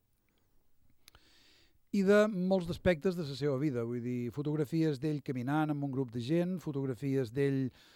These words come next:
a Formentera visitant a gent, fotografies amb gent, mm, de la ràdio, perquè no, no oblidem que ell va ser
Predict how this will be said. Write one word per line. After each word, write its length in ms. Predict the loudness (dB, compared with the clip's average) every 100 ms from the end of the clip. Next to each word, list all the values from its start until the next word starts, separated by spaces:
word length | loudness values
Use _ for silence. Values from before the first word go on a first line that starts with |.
| -20 -14 -8
a 60 |
Formentera 640 | -4 -2 -4 0 0 2 0 -2
visitant 560 | -4 -4 -2 -2 -2
a 40 | -4
gent, 380 | 0 2 2 -2
fotografies 840 | -6 -4 -4 -4 -2 0 0 -2 -6 -18 -20 -20 -20 _ _ -8
amb 180 | -4 -2
gent, 340 | 2 2 0 -4 -6 -10 _ -14
mm, 640 | -8 -6 -6 -6 -8 -10
de 100 | -10 -6
la 80 | 0
ràdio, 440 | 4 4 4 2 0
perquè 400 | -8 -4 -4 -4 -4 -8 -14
no, 260 | -10 -6 -6
no 300 | -6 -4 -4
oblidem 380 | -2 -2 -2 -4
que 140 | -4
ell 120 | -4 -4 -10 -20 _ -10
va 120 | -6 -4
ser 380 | 0 0 0